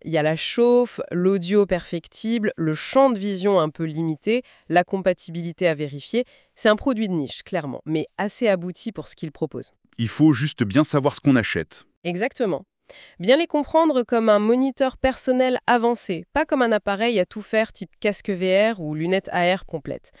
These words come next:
Speaker 1: La technologie évolue vite, X-Real est en tête pour l'instant.
Speaker 2: Mais les géants regardent peut-être.
Speaker 1: On peut l'imaginer, oui. Si Apple, Samsung, Meta ou d'autres décident d'investir sérieusement ce créneau de l'écran personnel léger,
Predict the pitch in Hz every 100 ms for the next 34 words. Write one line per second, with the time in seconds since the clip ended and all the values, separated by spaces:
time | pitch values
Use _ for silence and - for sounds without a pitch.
0 | - - _ - 165 - 160 160 160 156
1 | 143 139 151 294 - - _ _ 190 -
2 | 185 175 196 170 135 135 247 - 233 190
3 | - - _ - - - - _ 90 98
4 | 117 95 127 131 143 104 110 113 101 101
5 | - 127 82 73 - - _ _ _ _
6 | - 185 349 294 240 214 190 170 175 175
7 | - _ _ - - - - 254 240 247
8 | 247 247 233 - 220 214 240 226 214 202
9 | 226 220 180 160 220 - 196 180 - 185
10 | 180 170 170 - 180 - 247 220 220 208
11 | 202 185 - 185 185 180 160 151 - 165
12 | 160 160 165 156 147 143 143 202